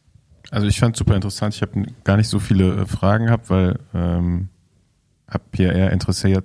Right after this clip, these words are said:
zugehört. Ähm, vielen Dank auf jeden Fall, dass du uns hier die Infos dazu mal gegeben hast. Und, ähm,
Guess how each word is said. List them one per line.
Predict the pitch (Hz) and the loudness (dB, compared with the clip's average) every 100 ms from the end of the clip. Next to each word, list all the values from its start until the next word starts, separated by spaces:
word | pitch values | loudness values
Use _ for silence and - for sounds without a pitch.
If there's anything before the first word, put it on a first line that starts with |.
| - | -6
zugehört. | - 120 120 117 131 - _ _ - - - - | -4 0 2 2 0 -6 _ _ -20 -20 -18 -6
Ähm, | 95 | -4
vielen | 92 117 95 | 0 0 2
Dank | 101 | 0
auf | 117 - | 0 0
jeden | 127 | 0
Fall, | - 127 120 131 | 0 0 0 0
dass | 123 104 - | -2 -4 -4
du | - 98 98 98 | -4 0 2 2
uns | 95 95 | 0 -2
hier | - 95 95 90 | 0 2 2 0
die | 92 92 | -2 0
Infos | 98 104 101 | 0 -2 -2
dazu | 92 - 98 | -4 -4 0
mal | 90 90 90 | 2 2 0
gegeben | 92 85 90 107 | -2 0 0 2
hast. | 104 101 - - | 2 2 -2 -2
Und, | 87 90 90 87 | 0 0 -2 0
ähm, | 85 85 85 87 | 2 4 2 0